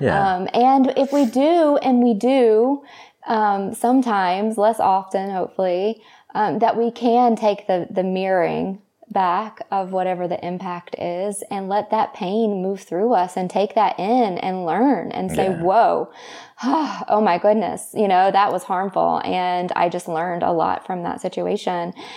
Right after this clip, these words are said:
Speaker 2: and I'm not gonna do that again. Um, and the
Speaker 1: Right.
Speaker 2: way that we respond to the impact and seeing our impact clearly is really, really important.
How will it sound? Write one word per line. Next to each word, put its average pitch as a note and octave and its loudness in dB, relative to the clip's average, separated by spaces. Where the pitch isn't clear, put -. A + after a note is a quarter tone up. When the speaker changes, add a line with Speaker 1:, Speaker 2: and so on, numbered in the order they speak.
Speaker 2:
and F#3 2
I'm F#3 0
not F#3 -4
gonna E3+ -6
do F3+ -6
that F3+ -8
again. F#3 -12
Um, G3 -6
and A3+ 4
the G#3+ 4
Speaker 1:
Right. F3 2
Speaker 2:
way A3 6
that A#3+ 0
we G#3+ 2
respond G#3+ 0
to A#3 2
the F3+ 0
impact F3+ -4
and F3 -4
seeing C4+ 4
our F3+ 0
impact F3 -4
clearly F#3 0
is F3+ -2
really, G#3 2
really F3 0
important. - -4